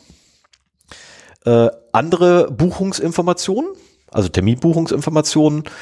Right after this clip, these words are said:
ähm, die Behandlungsdaten, andere klinische Informationen, ähm, Gesundheits-, Versicherungs- und, ähm, äh,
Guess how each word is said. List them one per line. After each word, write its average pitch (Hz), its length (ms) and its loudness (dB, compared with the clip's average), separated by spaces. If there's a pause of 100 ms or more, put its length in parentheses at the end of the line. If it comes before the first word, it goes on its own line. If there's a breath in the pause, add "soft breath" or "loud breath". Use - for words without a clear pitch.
(400 loud breath)
ähm, 107 340 0
die 107 140 -6
Behandlungsdaten, 113 760 -2 (1120)
andere 92 440 -4
klinische 196 480 2
Informationen, 127 1040 0 (1080 loud breath)
ähm, 90 400 -2 (160)
Gesundheits-, 139 960 0
Versicherungs- 131 640 0
und, 110 420 -6
ähm, 101 600 -2 (420)
äh, 90 560 4